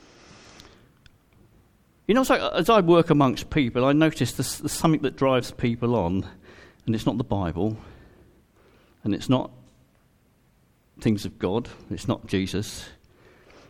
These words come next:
but there's a sort of a wheel of motion that drives communities, and it looks a little bit like this. You know, wherever you go, there seems to be a scam.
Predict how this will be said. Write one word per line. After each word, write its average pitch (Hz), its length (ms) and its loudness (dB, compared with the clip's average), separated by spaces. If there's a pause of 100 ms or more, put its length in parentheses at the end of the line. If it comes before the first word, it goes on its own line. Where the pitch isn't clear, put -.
(140)
but 139 100 2
there's 139 180 2
a 160 80 -2
sort 214 220 0
of 202 100 -2
a 180 60 4
wheel 156 320 8
of 127 140 2
motion 120 640 4
that - 140 -10
drives 110 380 -2
communities, 107 960 0 (520)
and 135 100 0
it 160 40 2
looks 220 160 -2
a 220 40 -2
little 160 200 4
bit 151 100 0
like 135 220 0
this. - 280 -6
You 147 60 4
know, 196 140 4
wherever 208 300 4
you 240 140 2
go, 185 200 2
there 170 120 -2
seems 170 240 2
to - 80 -12
be 156 100 0
a 143 60 2
scam. 101 640 -2